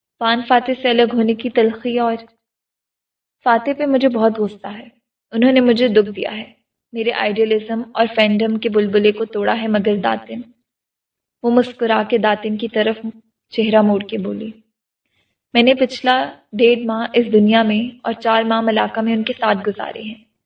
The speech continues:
اور جانتی ہو انہوں نے مجھے کیا سکھایا ہے؟ کسی ایک برے تجربے کو لے کر مایوس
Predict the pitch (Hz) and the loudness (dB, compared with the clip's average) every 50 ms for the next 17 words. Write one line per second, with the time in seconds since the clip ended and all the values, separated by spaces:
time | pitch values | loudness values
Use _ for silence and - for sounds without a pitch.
0 | _ _ _ _ _ _ _ _ _ _ 226 240 208 220 220 214 214 214 214 262 | _ _ _ _ _ _ _ _ _ _ -6 -4 0 0 0 0 0 -2 -4 -4
1 | 269 269 285 285 277 277 269 269 262 254 240 254 254 247 233 220 220 - - 254 | 0 2 2 2 2 2 0 0 0 0 0 -2 -2 0 0 -2 -2 -4 -6 -10
2 | - - 240 233 240 226 196 - - _ _ _ _ _ _ _ _ _ _ _ | -8 -6 -6 -6 -6 -8 -10 -14 -18 _ _ _ _ _ _ _ _ _ _ _
3 | _ _ _ _ _ _ _ _ _ _ _ _ _ _ _ _ _ _ _ _ | _ _ _ _ _ _ _ _ _ _ _ _ _ _ _ _ _ _ _ _
4 | _ - 269 247 - - 277 - - 226 247 226 208 220 220 220 220 214 226 220 | _ -2 -2 -2 -2 -4 -4 0 2 2 2 2 2 2 4 4 4 4 2 0
5 | 196 202 214 208 214 196 190 214 208 208 214 240 262 277 269 - _ _ - 208 | 0 -2 -2 -2 -2 0 2 0 0 0 -2 -6 -6 -6 -8 -12 _ _ 0 2
6 | 220 220 208 220 240 240 240 226 220 202 196 202 214 208 | 4 4 4 2 0 0 0 0 0 0 0 -2 -2 -4